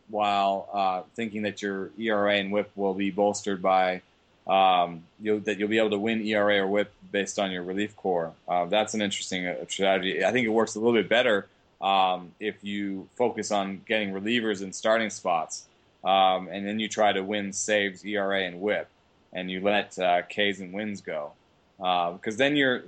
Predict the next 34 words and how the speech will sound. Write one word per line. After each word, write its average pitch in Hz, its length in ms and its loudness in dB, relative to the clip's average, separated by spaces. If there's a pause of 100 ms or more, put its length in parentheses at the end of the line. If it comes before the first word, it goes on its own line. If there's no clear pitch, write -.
(140)
that 131 280 0
way 123 120 -4
you 117 80 -4
can 113 180 -10
really 120 200 -4
dominate, 110 460 -2
especially 131 340 -10
if 107 60 -12
you 107 280 -10
find 110 240 -2
a 104 40 -8
couple 107 280 -6
closers 101 640 -4
that 98 140 -2
are, 92 300 -4
uh, 92 60 -4
starting 104 300 -2
pitching 95 260 -8
eligible. 90 440 -2
So - 160 -6
if 90 80 -6
you 110 100 0
had 104 140 2
Henry 110 260 -2
Mejia, 110 580 2 (500)
um, 92 600 2
you 104 100 -4
know, 95 280 -4
along 104 320 0
with 92 100 -8
four 110 300 2
really 104 220 2
good 95 180 -6
closers, 98 600 0